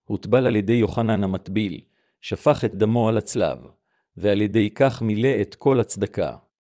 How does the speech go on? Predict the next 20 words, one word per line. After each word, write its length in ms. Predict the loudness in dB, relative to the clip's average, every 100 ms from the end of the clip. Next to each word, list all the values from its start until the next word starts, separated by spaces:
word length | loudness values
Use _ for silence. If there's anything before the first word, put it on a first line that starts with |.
| _ _ _ _ _ _ _
על 120 | -2
ידי 240 | 2 2
שנתן 460 | 2 -2 -2 0 2
לנו 260 | 2 2 0
את 80 |
דבר 260 | -2 0 2
הבשורה 460 | 2 0 0 2 0
של 220 | 0 0
המים 340 | 0 0 0
והרוח 440 | 0 0 4 2 0
בתקופה 480 | -8 -6 -8 0 0
ובזמן 560 | 0 -2 -4 0 0
זה, 280 | 0 0 -2 -4 _ _ _ _ -6
ישוע 340 | -4 0 2
מחק 400 | 2 0 -2 0
את 140 | -6
כל 260 | 0 4 4
חטאינו 580 | 2 -4 -2 0 0 -2
אחת 340 | -2 -4 -2
ולתמיד. 640 | -4 -2 -4 -4 -8 -14